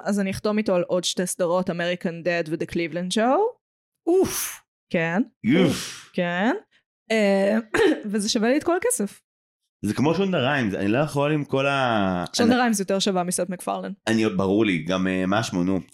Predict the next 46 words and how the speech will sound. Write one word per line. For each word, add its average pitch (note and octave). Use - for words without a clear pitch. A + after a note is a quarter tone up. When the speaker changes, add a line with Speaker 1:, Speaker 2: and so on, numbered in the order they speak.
Speaker 3:
ההוא G2
שעושה G#2+
Speaker 1:
ריין G2+
Speaker 3:
מיליון G#2
Speaker 1:
מרפי? C#4
Speaker 3:
תודה A2
רבה, E2+
ריין F#2+
מרפי. F2
האנשים G2+
האלה B2
עושים A2+
באמת, G2+
כבר F2
זה E2+
בטח F#2+
מגיע G#2
למיליארדים F#2+
בשלב E2+
מסוים, E2
אבל D#2+
Speaker 1:
כן, A#3+
אבל A#3+
ריין D#4+
מרפי C#4+
רק A3+
אחד G3
מתוך F3+
שלוש-ארבע F3
שלו, -
זה -
טוב. E3+
Speaker 2:
וואי, D3+
הייתה F3+
סדרה, D#3
נראה D#3+
לי F3
ראיתי E3
אותה F3
ב-M E3+
T -
V, D#3
זה F3
רמת F3+
היושן F#3
שלה, G#3